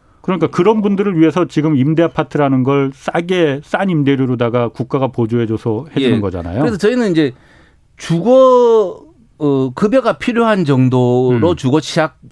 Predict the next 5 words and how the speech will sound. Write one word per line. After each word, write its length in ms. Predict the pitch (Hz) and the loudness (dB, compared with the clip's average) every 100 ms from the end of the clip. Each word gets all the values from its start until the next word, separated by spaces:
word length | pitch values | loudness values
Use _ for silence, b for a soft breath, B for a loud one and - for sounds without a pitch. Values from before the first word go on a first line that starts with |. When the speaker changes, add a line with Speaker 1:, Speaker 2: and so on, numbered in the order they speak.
| _ _ _ | _ _ _
Speaker 2:
그 220 | 127 113 | -4 -2
계층한테는 1200 | - 123 190 156 131 - 214 226 143 110 151 98 110 | -2 -2 0 -2 -2 -6 -6 -2 0 0 0 -2 -2
Speaker 1:
예. 260 | 95 78 - | -4 -8 -4
Speaker 2:
기본주택을 580 | 233 254 208 208 175 123 | 0 0 -2 -4 -2 -2
제공하면서 840 | 120 147 175 196 175 143 180 202 | -2 -2 -4 -2 -2 -2 -4 -6